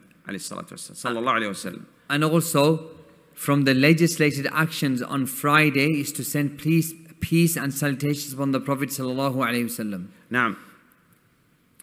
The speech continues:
Speaker 1: اغتسال الجمعة.
Speaker 2: And also performing ghusl for Jum'ah.
Speaker 1: التبكير للجمعة.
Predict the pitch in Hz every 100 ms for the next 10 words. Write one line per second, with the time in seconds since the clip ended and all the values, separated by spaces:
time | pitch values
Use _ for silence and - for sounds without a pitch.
0 | _ _ _ _ 139 127 - 123 151 143
1 | 135 110 147 143 131 151 - - - 135
2 | 143 156 147 147 139 156 - - - -
3 | 151 156 151 135 104 123 143 165 - 147
4 | 143 - 160 156 135 123 90 95 - 127
5 | 131 - 139 107 104 120 - 175 185 175
6 | 151 113 123 127 113 151 160 123 98